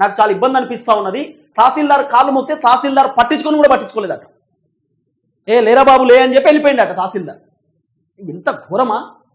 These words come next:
ఇంత దారుణమా ఈ తెలంగాణ రాష్ట్రంలో? అంటే రైతులకు మినిమం వాల్యూ ఇచ్చేటటువంటి పరిస్థితి కూడా లేదా? మినిమం వాల్యూ వాళ్ళ భూములే కదా, ఆయన హక్కు గురించి ఆయన అడుగుతున్నాడు కదా, ఆయన మంది భూముల గురించి కాదు కదా అడిగేది.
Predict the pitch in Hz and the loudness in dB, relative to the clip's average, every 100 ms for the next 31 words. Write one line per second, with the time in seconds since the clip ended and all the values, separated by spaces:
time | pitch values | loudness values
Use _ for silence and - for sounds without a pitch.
0 | _ _ _ _ _ 175 202 240 - - | _ _ _ _ _ -10 -6 -6 -6 -2
1 | 226 294 269 247 233 240 247 240 233 - | 0 2 0 0 0 0 -2 -2 -4 -6
2 | 233 - - _ _ _ _ _ _ _ | -14 -16 -20 _ _ _ _ _ _ _
3 | _ _ _ 202 156 208 - 294 277 190 | _ _ _ -8 -4 -2 0 -2 0 -2
4 | 269 311 320 254 170 233 294 302 285 277 | -2 0 0 0 2 2 2 4 4 4
5 | 277 262 240 233 233 214 214 415 - _ | 2 -2 -4 -4 -6 -4 -4 -8 -16 _
6 | _ _ _ _ _ _ _ _ _ _ | _ _ _ _ _ _ _ _ _ _
7 | _ _ _ _ 135 220 320 339 320 277 | _ _ _ _ -8 -2 2 2 4 4
8 | 269 226 - - _ _ _ _ _ - | 2 -2 -6 -20 _ _ _ _ _ -6
9 | 160 226 330 330 330 330 302 247 262 254 | 2 4 4 2 0 4 4 6 2 2
10 | 277 196 - 277 320 311 302 254 269 277 | 2 -2 -4 -4 -4 0 0 0 -2 -4
11 | 269 208 170 254 226 190 240 285 302 294 | -4 -4 -2 -4 -2 -2 -2 0 0 0
12 | 269 277 214 226 226 175 180 208 160 254 | -2 -2 0 2 0 -4 -2 -2 -4 -10
13 | - | -14